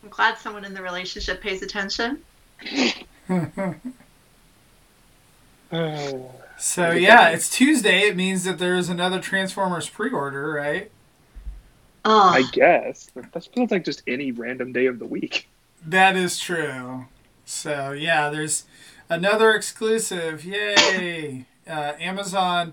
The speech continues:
Speaker 2: put up, um, what, what was this set called?
Speaker 3: It's the Botropolis Rescue Mission, I think that's what it's called.
Speaker 1: Something like that.
Speaker 3: Something like that. It's the fifth of the
Speaker 1: Yeah.
Speaker 3: Galactic Odyssey collection.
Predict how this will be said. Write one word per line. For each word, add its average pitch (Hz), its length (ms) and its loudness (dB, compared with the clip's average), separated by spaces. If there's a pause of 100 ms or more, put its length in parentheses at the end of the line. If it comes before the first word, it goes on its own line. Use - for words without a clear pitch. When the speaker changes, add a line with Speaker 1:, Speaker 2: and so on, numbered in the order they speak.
Speaker 2:
put 180 140 -8
up, 170 360 -4
um, 135 520 -6 (720)
what, 185 320 -10
what 190 120 -6
was 214 160 -4
this 208 160 -6
set 220 240 -8
called? 196 400 -2 (720)
Speaker 3:
It's - 160 -12
the 127 300 2 (1120)
Botropolis 156 1400 -4 (500)
Rescue 190 600 -6
Mission, 214 640 -2
I 180 60 -8
think 214 200 -2
that's 196 140 -6
what 226 60 2
it's 214 80 0
called. 226 340 -2 (640)
Speaker 1:
Something 294 400 2
like 185 260 0
that. 196 600 4 (100)
Speaker 3:
Something 175 340 -2
like 110 220 -8
that. 113 240 -6
It's - 460 -20
the 147 80 2
fifth - 260 0
of 156 80 0
the 135 80 2
Speaker 1:
Yeah. 104 60 0
Speaker 3:
Galactic 123 440 0
Odyssey 113 380 -12
collection. - 500 -16